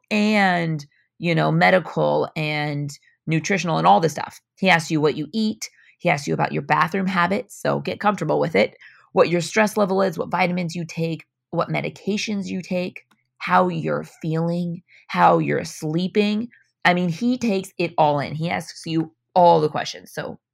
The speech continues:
come prepared. It's, it's literally like a therapy session. It really is because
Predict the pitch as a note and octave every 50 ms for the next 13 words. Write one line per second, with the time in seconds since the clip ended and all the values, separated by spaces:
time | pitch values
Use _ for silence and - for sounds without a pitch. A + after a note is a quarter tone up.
0 | _ - - G#3+ G3+ G3 G#3 F#3 - F#3 E3+ E3 D#3 D3 - - F3 D#3+ C#3+ -
1 | - - F3 D3 C3+ D#3+ F3 F#3 G3 F#3+ F3+ D#3+ D#3 D3 D3+ C#3+ C#3+ D3 - -
2 | _ _ _ _ _ _ - D#3+ D#3+ D#3+ D#3+ D#3+ E3 - - D#3 E3+ - C4 B3
3 | G3 D3 C#3+ - - C#3 - D3 A2+ - - _ _ - F#3 F3+ D#3 E3+ F3 F#3
4 | F#3+ F#3 E3 E3 E3 D#3+ D#3+ - - E3+ D3 D#3+ D#3 D3+